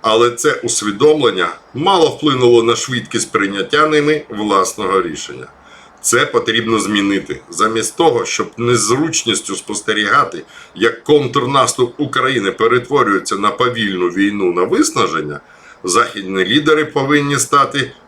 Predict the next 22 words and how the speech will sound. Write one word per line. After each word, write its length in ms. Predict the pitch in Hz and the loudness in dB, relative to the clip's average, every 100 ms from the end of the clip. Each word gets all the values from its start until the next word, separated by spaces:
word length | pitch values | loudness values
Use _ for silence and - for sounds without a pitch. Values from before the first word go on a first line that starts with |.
| 95 | -6
більш 380 | 82 113 120 - | -2 0 0 -4
проактивними». 960 | - 117 107 101 - 92 76 73 67 67 _ - _ - | 0 2 4 0 -4 -6 -6 -6 -12 -16 _ -20 _ -12
Україні 560 | 117 120 113 143 151 | -4 0 0 2 0
потрібна 560 | 113 120 120 113 95 92 | 0 -2 0 -2 0 0
наша 340 | 107 117 - | 2 0 0
допомога, 680 | 87 92 - 92 123 117 120 98 | 0 0 0 -2 0 -2 -2 -2
а 100 | 87 | -2
не 140 | 85 | -2
наші 360 | 87 95 - 90 | -2 -2 -2 -8
виправдання. 800 | 78 76 71 65 64 60 57 - - _ _ _ _ - _ _ _ _ _ _ _ _ _ _ _ _ _ _ _ _ _ - - | -8 -8 -8 -10 -10 -14 -16 -20 -20 _ _ _ _ -20 _ _ _ _ _ _ _ _ _ _ _ _ _ _ _ _ _ -20 -2
Попри 260 | 196 185 190 | 0 2 2
всі 220 | - 233 | 2 0
труднощі, 600 | 220 214 170 143 - 120 | 2 2 2 0 0 -2
друзі, 400 | 101 98 85 87 - - | 0 0 0 -4 -6 -4
я 180 | 117 139 | 0 2
не 100 | 151 | 4
маю 220 | 151 139 | 4 4
жодного 540 | 107 131 120 120 113 | 2 2 4 2 2
сумніву 420 | 107 127 104 98 | 0 -2 -2 -2
в 60 | 92 | -2
тому, 420 | - 151 151 143 139 | 2 2 2 -2 -4
що 460 | - - 113 107 | -4 2 2 2